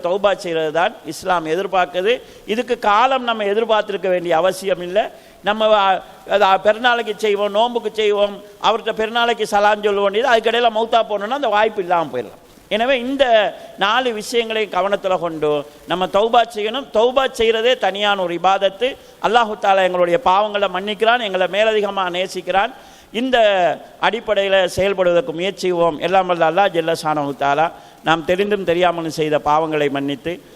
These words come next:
இந்த ரமலானிலே எங்களை பரிசுத்தப்படுத்துவானாக. பாஹர் தௌவானா அல்ஹம்துலில்லாஹி ரப்பில் ஆலமீன்.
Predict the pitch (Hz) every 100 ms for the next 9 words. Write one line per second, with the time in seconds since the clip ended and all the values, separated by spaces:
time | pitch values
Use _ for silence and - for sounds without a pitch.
0 | - 156 160 165 185 202 185 170 160 151
1 | 120 156 165 165 151 151 160 180 165 151
2 | - 143 135 135 143 135 135 120 - -
3 | - - 139 156 139 139 131 131 123 117
4 | 120 117 147 143 117 123 131 120 110 113
5 | 120 120 139 170